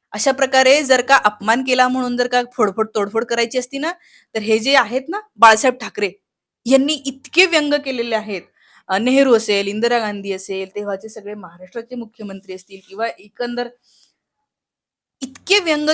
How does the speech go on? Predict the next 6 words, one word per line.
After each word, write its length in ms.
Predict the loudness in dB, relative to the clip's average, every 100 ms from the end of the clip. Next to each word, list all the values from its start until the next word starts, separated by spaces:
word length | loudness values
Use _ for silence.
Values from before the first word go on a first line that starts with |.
| 0
केलेले 300 | 0 2 2
आहेत 340 | 2 0 -2 -6 -12
ह्यांनी, 500 | -10 -8 -10 -10 -14 _ _ _ _ _ _ _ _ _ _ _ _ _ _ 2
बाळासाहेब 340 | 4 4 0
ठाकरे 240 | -4 -4 -4
यांनी. 460 | -4 -8 -12 -14